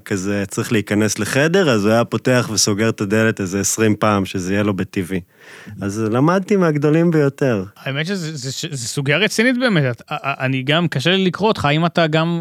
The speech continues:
Speaker 2: חושב שהרבה מהדברים האלה הם פשוט קשקוש וצחק,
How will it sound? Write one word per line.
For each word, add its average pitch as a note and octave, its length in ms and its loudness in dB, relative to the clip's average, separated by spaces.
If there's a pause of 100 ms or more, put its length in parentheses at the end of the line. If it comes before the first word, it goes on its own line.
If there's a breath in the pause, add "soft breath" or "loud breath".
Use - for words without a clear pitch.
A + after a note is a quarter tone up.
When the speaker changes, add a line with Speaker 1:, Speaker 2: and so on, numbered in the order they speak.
Speaker 2:
חושב - 220 -10
שהרבה D3+ 420 0
מהדברים D3 200 2
האלה D#3 100 2
הם D3+ 120 2
פשוט - 220 -18
קשקוש D3+ 480 -6
וצחק, C#3 800 -4